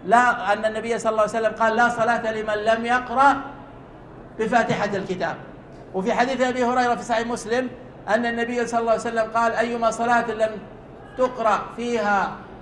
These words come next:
لا، لم تقرأ فيها بأم القرآن، لم يقرأ فيها بأم القرآن فهي خداج، فهي خداج، فهي خداج"، يعني ناقصة. فالجواب عن هذا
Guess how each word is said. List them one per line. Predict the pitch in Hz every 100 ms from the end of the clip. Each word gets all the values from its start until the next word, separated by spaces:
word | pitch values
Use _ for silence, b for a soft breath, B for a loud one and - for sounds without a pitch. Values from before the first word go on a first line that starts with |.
| -
لا، | 214 208 220
لم | 220 -
تقرأ | 240 233 226
فيها | 220 220 214
بأم | 220 233 233
القرآن، | 233 226 214 233 240
لم | 220
يقرأ | 233 233 208
فيها | 226 214
بأم | 214 220 220
القرآن | 214 226 240 240
فهي | 226 220 233
خداج، | 226 226 233 190 - - - - - - - -
فهي | 214 226 220
خداج، | 226 233 220 170
فهي | - 214 214 214
خداج"، | 226 233 214 190
يعني | 202 202
ناقصة. | 208 226 208 185 - - - - - - - - - - - - - - - - - - - - - - - - - - - - - - -
فالجواب | 233 233 247 262 247
عن | 233 220
هذا | 226 180 202